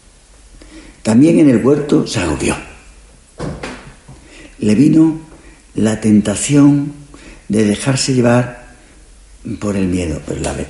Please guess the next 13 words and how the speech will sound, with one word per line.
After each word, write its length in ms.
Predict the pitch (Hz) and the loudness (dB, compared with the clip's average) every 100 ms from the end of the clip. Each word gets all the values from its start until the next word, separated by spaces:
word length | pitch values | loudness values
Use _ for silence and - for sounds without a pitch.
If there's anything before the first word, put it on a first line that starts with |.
| - | -4
la 140 | 107 | -4
venció. 260 | 104 85 - - - | -4 -8 -14 -18 -4
¿Cómo 200 | 165 226 | 4 4
la 120 | 202 | 4
venció? 480 | 180 151 - 87 - - - - - - - - - - - - - - _ - - | 0 -2 -2 -10 -12 -20 -20 -20 -20 -20 -20 -16 -14 -16 -20 -20 -20 -20 _ -20 -18
Con 240 | - 92 | -6 -4
oración, 500 | 80 82 80 107 90 - - _ - - - - _ - - - - - - - - - - | -4 -6 -6 -6 -8 -12 -20 _ -20 -20 -20 -20 _ -20 -20 -20 -20 -20 -20 -20 -20 -20 -14
como 200 | - 92 | -4 -2
hacemos 340 | 104 170 151 | 0 0 0
nosotros. 680 | 76 71 104 120 - - - - _ _ - - - - - - - _ _ - - - _ - _ _ _ _ - - - - - - - - _ - - _ - - _ _ _ - - - - - - - - | 0 -4 -8 -12 -16 -20 -20 -20 _ _ -20 -20 -20 -20 -20 -20 -20 _ _ -20 -20 -20 _ -20 _ _ _ _ -20 -20 -20 -20 -20 -20 -20 -20 _ -20 -20 _ -20 -20 _ _ _ -20 -20 -20 -20 -20 -20 -20 -12
Cuando 400 | - 107 101 98 | -8 -2 -2 -2
me 160 | 92 90 | -2 -2
agobio, 640 | 104 143 151 165 165 180 | 0 0 2 0 -2 -8